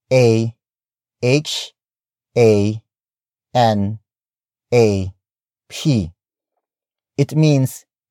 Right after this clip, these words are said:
the thing that is being sought after. While the word is technically a verb that translates to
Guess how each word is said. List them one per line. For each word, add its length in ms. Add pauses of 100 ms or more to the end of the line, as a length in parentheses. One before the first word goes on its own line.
the 120
thing 420
that 140
is 160
being 320
sought 440
after. 580 (1080)
While 280
the 140
word 320
is 280
technically 600
a 140
verb 480 (360)
that 200
translates 640
to 360